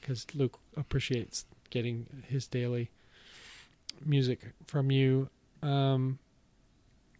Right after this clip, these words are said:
they come back with a Dolly Parton song, and there, there's some talk of Luke and Carrie's Christmas card was a, some sort of a parody or representation of an album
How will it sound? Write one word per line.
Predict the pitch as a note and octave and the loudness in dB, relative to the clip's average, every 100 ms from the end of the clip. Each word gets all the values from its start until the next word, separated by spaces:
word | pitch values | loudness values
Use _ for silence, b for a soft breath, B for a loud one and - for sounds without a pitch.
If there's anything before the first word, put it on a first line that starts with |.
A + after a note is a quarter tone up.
| _ | _
they | D#3+ | 2
come | C#3+ G3+ | 4 6
back | F#3+ F#3+ | 8 8
with | F#3+ | 6
a | D#3 | 4
Dolly | E3 E3+ D3+ | 8 8 8
Parton | D#3+ F#3 G3 | 6 4 4
song, | - G3+ G3+ G3+ - b b b b _ - | 2 4 4 2 -2 b b b b _ 0
and | D3+ D3 C#3+ C#3+ C#3+ C#3+ C#3 - - - C#3+ D3+ D#3 - | 4 6 6 6 4 4 0 -2 -10 -14 -12 -8 -8 -8
there, | D#3 D#3 D3+ C#3 | 2 6 6 4
there's | D3+ D#3 D3 | 4 6 6
some | D#3 | 2
talk | C3+ E3+ E3 D3 | 2 4 4 4
of | D3 C#3 | 0 0
Luke | C#3+ E3 D#3+ - - _ _ | 4 4 4 -2 -20 _ _
and | D#3 C#3+ | 0 0
Carrie's | - E3 D#3 D3+ D3 - - - | 4 6 8 8 4 2 -6 -16
Christmas | - F#3 - F#3 - | -2 0 2 0 0
card | F#3 F3+ F3+ E3+ E3+ b b b b | 4 6 8 6 0 b b b b
was | D3+ C#3+ C#3+ C#3 C3+ - - - | 0 4 6 6 4 2 -4 -4
a, | D#3+ C3 B2+ B2+ | 2 4 2 0
some | - D#3 | -2 -2
sort | - D#3 | 2 2
of | C3+ C3 | 4 2
a | A#2+ | 0
parody | - D3+ C#3+ C3+ | 2 4 4 4
or | |
representation | C3+ C#3 C3+ C3+ C#3+ C3+ D3 C3 | 2 0 0 2 4 2 0 -4
of | - C3+ C3 C3+ | -2 0 0 -2
an | C#3 B2 | -4 -4
album | C#3 D3 F#3 F#3+ | -2 0 2 0